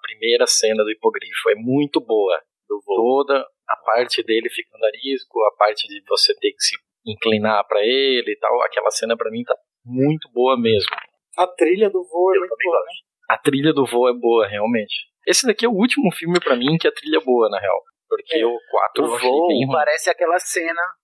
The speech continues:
Speaker 2: Sempre que eu vejo a cena do voo, eu lembro da cena do Ro-, da Rose e do Jack no Titanic, gente. <laughs> Será que sou maluco?
Speaker 1: <laughs>
Speaker 2: Porque
Speaker 3: Acho
Speaker 2: parece
Speaker 3: que é.
Speaker 2: eles dois lá
Speaker 1: Que ele abre os
Speaker 2: voando
Speaker 1: braços
Speaker 2: pouco,
Speaker 1: no meio
Speaker 2: assim.
Speaker 1: do voo.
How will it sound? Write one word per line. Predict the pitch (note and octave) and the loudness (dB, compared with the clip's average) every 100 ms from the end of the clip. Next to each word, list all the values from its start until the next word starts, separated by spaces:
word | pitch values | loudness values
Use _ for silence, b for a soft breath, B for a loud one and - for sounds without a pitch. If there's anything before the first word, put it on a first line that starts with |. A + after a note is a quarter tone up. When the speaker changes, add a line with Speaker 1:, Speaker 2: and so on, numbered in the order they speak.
| _ _ | _ _
Speaker 2:
Sempre | - F3 F#3+ | -4 -2 0
que | G3 | 0
eu | E3 | 0
vejo | C#3 C#3 C#3 | 2 2 2
a | C3 | 0
cena | - A#2 | 0 -2
do | G#2 G2+ | -4 -4
voo, | A#2 B2 | 0 2
eu | A#2+ | 2
lembro | A#2+ B2+ B2+ | 0 -6 0
da | A#2+ | 0
cena | - - A2 A2+ | 0 -4 2 2
do | A#2+ | 2
Ro-, | A2+ A2 G#2+ - | 2 2 2 0
da | A#2 | 2
Rose | G#2+ A#2 - | 2 0 0
e | |
do | A#2+ | -4
Jack | A2+ G#2 - | 0 -2 -2
no | A2 - | -12 -10
Titanic, | - - B2+ G#2+ F2+ | -4 -4 -4 -8 -6
gente. | - - F#2 E2+ - | -2 2 0 0 -12
<laughs> | - - - - - - - - - | -14 -12 -10 -6 -8 -2 0 2 2
Será | - B2 | 2 0
que | - | 0
sou | - A2 | 0 2
maluco? | F#2 G#2 A#2+ - D#3+ | 2 2 0 -2 -2
Speaker 1:
<laughs> | E3 D3+ - G3+ G#3+ - A3 - - | -2 -4 -2 -2 -2 -2 -2 -2 -2
Speaker 2:
Porque | B2+ A3 | -2 0
Speaker 3:
Acho | - | 0
Speaker 2:
parece | C3 C3 D3 | 2 0 2
Speaker 3:
que | F3 | 0
é. | F#3+ | 0
Speaker 2:
eles | F3+ - | -2 -2
dois | D3+ C#3+ D3+ | -2 0 0
lá | B2 A#2+ C#3 - - C#3 B B B | 2 0 -2 -8 -12 -16 B B B
Speaker 1:
Que | C#3 | -2
ele | B2 | 0
abre | B2 C3+ | 2 2
os | C3+ | 0
Speaker 2:
voando | C3+ A2 | 0 0
Speaker 1:
braços | B2+ A#2 | 2 2
Speaker 2:
pouco, | B2 C3 | 0 -4
Speaker 1:
no | A#2 | -4
meio | A#2+ | -2
Speaker 2:
assim. | B2+ | -2
Speaker 1:
do | A2 | -2
voo. | G#2+ A#2 C3+ | -4 -6 -6